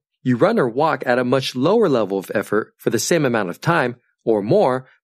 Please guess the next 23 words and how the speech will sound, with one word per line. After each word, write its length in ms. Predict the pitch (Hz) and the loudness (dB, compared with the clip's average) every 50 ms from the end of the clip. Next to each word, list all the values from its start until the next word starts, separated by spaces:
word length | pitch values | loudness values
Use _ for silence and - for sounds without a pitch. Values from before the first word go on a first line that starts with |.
| - | -6
before 300 | - 107 - - 135 135 | -6 -2 2 2 2 2
you 160 | 123 104 95 | 2 0 -4
do 240 | 85 87 120 117 131 | -4 -2 0 2 2
it 80 | 139 139 | 2 2
again. 380 | 139 123 120 104 90 82 85 _ _ _ _ _ _ _ _ _ _ _ _ _ _ _ _ _ _ _ _ _ _ _ _ _ _ - | 0 0 -2 -2 -4 -6 -10 _ _ _ _ _ _ _ _ _ _ _ _ _ _ _ _ _ _ _ _ _ _ _ _ _ _ 0
hiit 260 | 196 214 214 - - _ - | 2 2 2 0 -4 _ -4
is 220 | 127 - - - | -4 -4 -2 -2
higher 220 | 175 175 175 175 | -2 0 0 0
in 120 | 165 156 135 | 0 0 0
intensity 720 | 120 110 104 - - 190 214 - - 117 104 98 92 - _ _ _ | 0 -2 -2 -2 -2 -2 0 0 -2 -4 -4 -4 -8 -10 _ _ _
but 120 | - 120 104 | -4 -2 -2
shorter 340 | - - 147 143 135 135 139 | 0 0 0 2 2 0 0
in 160 | 135 117 107 | 0 -2 -2
duration, 600 | - 104 101 117 139 143 135 - - 85 82 - _ _ _ _ _ _ _ _ _ - | 0 0 0 2 2 0 -2 -4 -8 -10 -12 -14 _ _ _ _ _ _ _ _ _ -2
with 180 | 113 107 - - | -2 -2 -2 -2
training 360 | - - 175 202 214 202 160 | -2 0 2 2 2 2 0
sessions 460 | - - 113 98 - 110 104 104 - | 0 0 -2 -2 -2 -4 -4 -4 -2
lasting 440 | 143 160 165 170 - - 151 147 143 | -2 -2 -2 -2 -2 -2 -2 -2 0
anywhere 420 | 147 151 151 143 131 139 135 135 | 0 0 0 0 2 2 2 2
from 220 | 135 135 131 113 107 | 0 0 -2 -2 -2
a 60 | 101 | -2
few 200 | - - 104 98 | -4 -2 -4 -2
minutes 460 | 95 117 170 185 160 127 123 - - | 0 0 2 2 0 0 -2 -4 -10